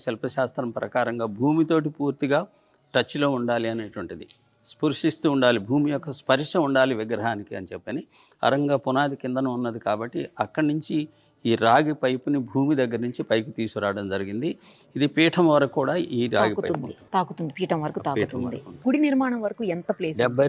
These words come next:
Speaker 1: రెండు ఎకరాలు
Speaker 2: డెబ్బై రెండు.
Speaker 1: దేవాలయం స్థలం,
Speaker 2: ఓకే.
Speaker 1: నాలుగు ఎకరాలు దే-, కేవలం దేవాలయం ఉంటుంది. నాలుగు
Speaker 2: ఓకే, ఓకే.
Speaker 1: ఎకరాలు.
Speaker 2: మొత్తం దేవాలయ కన్‌స్ట్రక్షన్ అంతా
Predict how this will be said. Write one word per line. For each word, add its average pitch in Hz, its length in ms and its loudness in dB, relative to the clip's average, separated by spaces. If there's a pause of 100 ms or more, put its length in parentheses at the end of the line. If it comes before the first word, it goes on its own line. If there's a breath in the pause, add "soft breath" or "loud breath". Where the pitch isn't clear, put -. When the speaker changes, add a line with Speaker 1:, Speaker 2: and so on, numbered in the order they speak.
Speaker 1:
రెండు 135 200 0
ఎకరాలు 110 340 -2
Speaker 2:
డెబ్బై 113 140 2
రెండు. 107 120 2
Speaker 1:
దేవాలయం 110 320 -4 (100)
స్థలం, 95 320 -4
Speaker 2:
ఓకే. 170 220 -12
Speaker 1:
నాలుగు 120 340 -2
ఎకరాలు 135 380 -2 (100)
దే-, 127 100 -6 (360)
కేవలం 135 420 2
దేవాలయం 110 460 -2
ఉంటుంది. - 220 -20 (440)
నాలుగు 101 160 -4
Speaker 2:
ఓకే, 98 100 -10
ఓకే. 165 100 -8
Speaker 1:
ఎకరాలు. 170 220 -12 (200)
Speaker 2:
మొత్తం - 320 4 (240)
దేవాలయ 196 320 2
కన్‌స్ట్రక్షన్ 220 400 2
అంతా 214 160 2